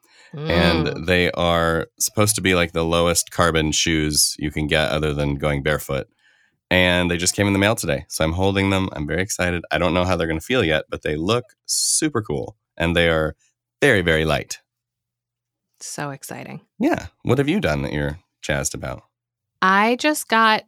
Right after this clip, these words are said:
Speaker 1: a new kind of C B D gummy that's the special. I've been, since I, thank you also for so many people who messaged me about having covid. <laughs> You guys are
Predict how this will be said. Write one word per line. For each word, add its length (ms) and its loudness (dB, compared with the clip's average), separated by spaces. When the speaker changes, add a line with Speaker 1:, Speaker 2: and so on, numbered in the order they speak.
Speaker 1:
a 100 0
new 800 0
kind 380 2
of 100 -2
C 240 -2
B 140 -2
D 200 2
gummy 640 2
that's 260 4
the 80 -2
special. 380 2
I've 160 6
been, 180 4
since 320 4
I, 340 6
thank 220 2
you 140 8
also 420 6
for 160 0
so 180 2
many 200 4
people 320 4
who 260 4
messaged 480 2
me 140 2
about 180 2
having 240 0
covid. 560 2
<laughs> 20 -2
You 60 4
guys 300 0
are 120 2